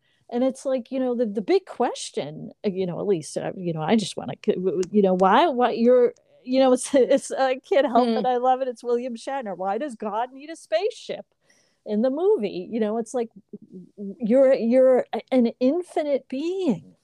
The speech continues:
Speaker 1: with amazing po-, you know,
Speaker 2: Mm.
Speaker 1: here in this existence as whoever you are and what your terminology is.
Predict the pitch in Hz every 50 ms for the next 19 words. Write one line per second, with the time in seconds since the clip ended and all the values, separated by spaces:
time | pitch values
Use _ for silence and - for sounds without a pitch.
0 | _ - 233 233 220 - - - 240 220 220 220 220 226 226 247 262 285 302 320
1 | 294 - 302 294 277 - - - - 262 247 247 254 247 247 240 220 - 220 -
2 | - - 277 302 320 311 294 269 247 - - 269 285 302 311 349 330 - - 285
3 | 233 208 - 233 233 - - 208 196 196 185 - - 208 208 190 - - 233 220
4 | 202 208 233 233 254 254 214 202 214 226 220 214 185 175 160 147 156 156 156 165
5 | 170 175 185 - 202 202 - - - 226 214 208 196 190 190 190 185 180 160 -
6 | 156 156 - - 180 - - - - -